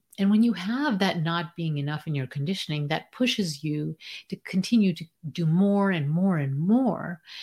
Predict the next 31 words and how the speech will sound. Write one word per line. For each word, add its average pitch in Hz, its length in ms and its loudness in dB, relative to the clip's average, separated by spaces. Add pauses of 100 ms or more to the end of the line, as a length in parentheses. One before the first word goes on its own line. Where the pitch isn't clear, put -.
(160)
But 190 100 -2
if - 220 -6
you 247 280 4
continue 196 380 2
to 160 40 -2
do 170 120 0
more 156 240 -2
and 151 120 -2
more 143 180 -2
and 147 100 -2
more 180 240 0
and 160 120 0
you 147 80 -2
don't 175 320 -2
believe 160 300 -2
you're 135 160 -4
enough, 151 480 -4 (540)
then 185 120 0
often 202 360 2
the 165 80 2
results 147 840 -2 (300)
are 165 80 -2
not 160 280 -2
matching 160 680 -6 (320)
your 143 460 -4
actual, 135 760 -6 (480)
um, 131 420 -6
action 170 440 -2
that 185 100 -12
you're 214 120 -8
taking, 165 540 -10